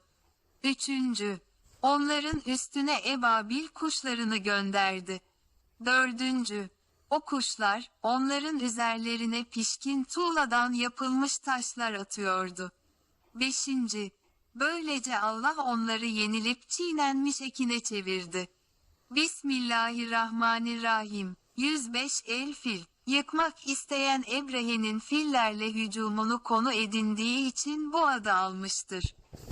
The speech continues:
Kafirun suresinden sonra Mekke'de inmiştir. Beş, beş ayettir. Rahman ve Rahim olan Allah'ın adıyla.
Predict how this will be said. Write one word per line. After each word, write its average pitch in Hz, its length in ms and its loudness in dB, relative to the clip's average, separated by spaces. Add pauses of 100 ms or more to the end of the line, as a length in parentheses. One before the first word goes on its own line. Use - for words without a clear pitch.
(300)
Kafirun 302 640 0
suresinden 247 960 0
sonra 214 480 -2
Mekke'de 233 600 -2
inmiştir. 202 800 -2 (180)
Beş, 262 420 0
beş 262 440 0
ayettir. 190 920 0 (640)
Rahman 277 760 0
ve 269 180 2
Rahim 233 600 0
olan 208 540 2
Allah'ın 262 680 2
adıyla. 190 600 0